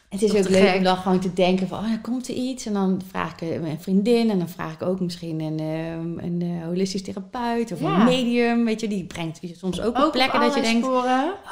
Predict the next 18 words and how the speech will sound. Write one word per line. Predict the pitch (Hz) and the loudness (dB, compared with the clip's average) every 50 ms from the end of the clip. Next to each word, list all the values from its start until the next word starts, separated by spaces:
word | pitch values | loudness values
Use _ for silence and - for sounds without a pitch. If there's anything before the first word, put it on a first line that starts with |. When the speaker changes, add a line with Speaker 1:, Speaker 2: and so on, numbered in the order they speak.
| 190 202 190 | -6 -6 -4
Speaker 1:
"Oh, | 170 | -4
hey, | 165 185 202 208 208 196 185 | -4 -4 0 2 4 4 4
zo | 190 190 | 4 2
heb | 190 185 | 0 0
ik | 185 | -2
er | - | -4
helemaal | 190 185 185 185 | -2 2 4 4
niet | 185 185 | 4 4
naar | 180 175 | 2 0
gekeken." | 175 - - - 247 269 262 254 - 190 175 190 226 349 196 - | -4 -6 -4 0 0 0 0 0 0 0 0 0 0 -2 -6 -8
Speaker 2:
Juist. | 175 165 160 156 151 - - - - - - | -6 -4 -2 -2 -2 -2 -6 -10 -14 -14 -16
Speaker 1:
En | 180 | -16
dan | 175 175 | -12 -10
wordt | 175 175 | -8 -8
het | 175 175 | -8 -8
toch | 185 - - - | -10 -14 -14 -14
een | - 175 | -16 -16
avontuur. | - - - - 202 170 156 | -16 -18 -10 -6 -4 -4 -4